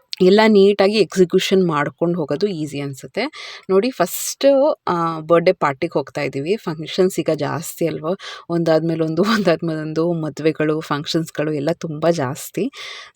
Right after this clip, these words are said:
So ಅದನ್ನೇ ತೋರಿಸ್ತಾ ಇದ್ದೀನಿ. ಈ ಸೆಕೆಗೆ, ಆ, actually, ಆ, ಮದ್ವೆಗೆ ಸೀರೆ ಉಟ್ಕೊಂಡು ಹೋಗಿದ್ದೀನಿ. ಈ ಸಮ್ಮರ್‌ಗೆಲ್ಲ ತುಂಬ ಸಿಲ್ಕ್ ಸ್ಯಾರಿ ಉಟ್ಕೊಂಡು ಹೋಗೋದು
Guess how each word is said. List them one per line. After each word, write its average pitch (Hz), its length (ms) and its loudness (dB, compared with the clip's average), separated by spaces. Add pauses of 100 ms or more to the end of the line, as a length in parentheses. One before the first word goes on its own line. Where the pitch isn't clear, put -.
So 180 60 2
ಅದನ್ನೇ 165 360 2
ತೋರಿಸ್ತಾ 160 460 -2
ಇದ್ದೀನಿ. 147 300 -2
ಈ 185 240 -4
ಸೆಕೆಗೆ, 208 640 2
ಆ, 175 560 0
actually, 233 680 0 (180)
ಆ, 170 220 -6 (340)
ಮದ್ವೆಗೆ 170 500 2
ಸೀರೆ 202 260 2
ಉಟ್ಕೊಂಡು 170 360 2
ಹೋಗಿದ್ದೀನಿ. 156 440 -4 (440)
ಈ 208 60 -2
ಸಮ್ಮರ್‌ಗೆಲ್ಲ 214 800 4
ತುಂಬ 185 440 0
ಸಿಲ್ಕ್ 190 360 0
ಸ್ಯಾರಿ 175 260 2
ಉಟ್ಕೊಂಡು 175 440 0
ಹೋಗೋದು 160 400 -2